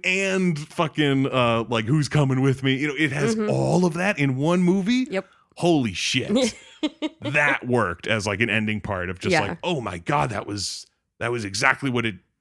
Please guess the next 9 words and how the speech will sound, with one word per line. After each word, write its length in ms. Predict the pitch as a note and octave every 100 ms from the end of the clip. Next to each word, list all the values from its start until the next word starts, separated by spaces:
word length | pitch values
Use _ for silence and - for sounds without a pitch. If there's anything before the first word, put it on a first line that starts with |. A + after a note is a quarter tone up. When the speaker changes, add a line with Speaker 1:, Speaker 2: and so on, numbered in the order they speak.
| _
Speaker 1:
should 180 | - C#3
have 160 | A2 A2
been." 240 | G2+ G2
<laughs> 40 | D3
Speaker 2:
Mm-hmm. 840 | A3 F#3+ F3+ F#3 - - F3 B2
Speaker 1:
Like, 380 | A#2 A2 F2 C3
knowing 420 | C3 B2 B2 B2
those 260 | A#2 A#2
moments 680 | A#2 G#2+ G#2+ G2 F#2 - -